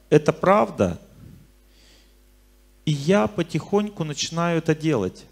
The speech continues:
потому что мне это нравится". Он начинает чувствовать, что ему это нравится на следующем этапе. И потом он чувствует, что он может делать вот столько-то,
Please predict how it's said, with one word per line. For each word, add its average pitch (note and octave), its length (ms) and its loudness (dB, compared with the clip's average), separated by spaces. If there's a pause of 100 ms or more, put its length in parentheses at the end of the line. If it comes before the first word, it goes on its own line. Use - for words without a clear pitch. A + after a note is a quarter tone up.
(840)
потому D3+ 280 -6
что D#3+ 160 -6
мне C#3+ 180 -4
это C#3 160 -6
нравится". B2+ 680 -2 (160)
Он A2+ 120 -10
начинает C3 380 -4
чувствовать, B2+ 360 -10
что - 160 -8
ему A2+ 180 -6
это A2 160 -6
нравится G#2 540 0
на F2 60 -8
следующем F2+ 500 -10
этапе. - 320 -12 (580)
И D#3+ 60 -10
потом F#3 260 2
он F#3 100 -6
чувствует, G#3+ 440 -6
что - 180 -6
он D#3+ 100 -4
может D#3 340 -6
делать G3 340 -2
вот C#3+ 120 -6
столько-то, G2 600 -6